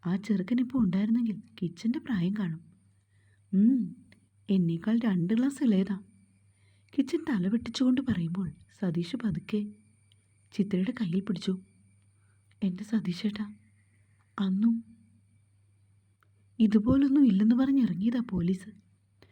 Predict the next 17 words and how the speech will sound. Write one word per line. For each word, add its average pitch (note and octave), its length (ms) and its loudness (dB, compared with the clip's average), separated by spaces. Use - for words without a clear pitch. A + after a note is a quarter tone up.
നാലിൻ്റെ G3+ 460 2
അന്ന് C4 200 2
തേനെടുക്കാൻ G#3 580 0
പോയ C4+ 180 -2
പിള്ളേർ G#3 400 -2
നാറ്റം F3+ 440 2
കൊണ്ട് B3 200 2
അങ്ങോട്ട് B3 260 0
അടുക്കാൻ G3+ 320 0
പറ്റാതെ A#3+ 320 -4
തിരിച്ചു A3+ 400 -4
വന്നപ്പോഴാണ് A3+ 600 -4
വീണ്ടും F#3 480 4
എല്ലാരും F#3 480 -2
ചേർന്ന് A#3+ 300 2
തിരച്ചിൽ A3+ 360 0
നടത്തിയത്. G#3 420 -2